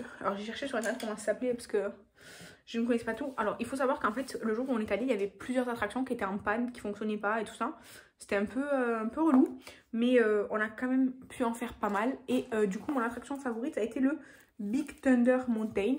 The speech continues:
Donc c'est ça, là, le Big Thunder Mountain. Et, euh, je vais prendre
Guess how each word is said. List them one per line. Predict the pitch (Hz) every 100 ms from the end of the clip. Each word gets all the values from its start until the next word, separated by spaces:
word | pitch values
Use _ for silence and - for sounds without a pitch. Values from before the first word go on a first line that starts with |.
| -
Donc | 208 202
c'est | - 208
ça, | 202 262
là, | 226
le | 208
Big | 202
Thunder | - 214
Mountain. | 214 196 208 202 277 - - - - - -
Et, | 254 - 226
euh, | 220 208 202 202 196 196 196 196 208 - - 240
je |
vais | 214
prendre | 208 214 214